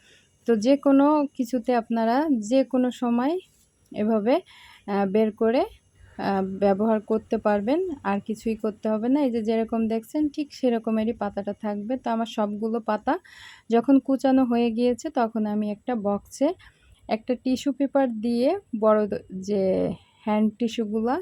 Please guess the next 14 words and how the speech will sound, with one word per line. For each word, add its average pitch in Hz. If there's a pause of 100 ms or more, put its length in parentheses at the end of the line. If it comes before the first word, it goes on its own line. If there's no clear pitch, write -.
সেইগুলা 208
দিয়ে 208
তারপরে 196
আমি 220 (580)
বিছিয়ে 240
নিয়েছি। 262
আর 294
এখন 214
আমি 208
সবগুলা 226
পাতা 214 (140)
এই 208
বক্সের 202
ভিতর 220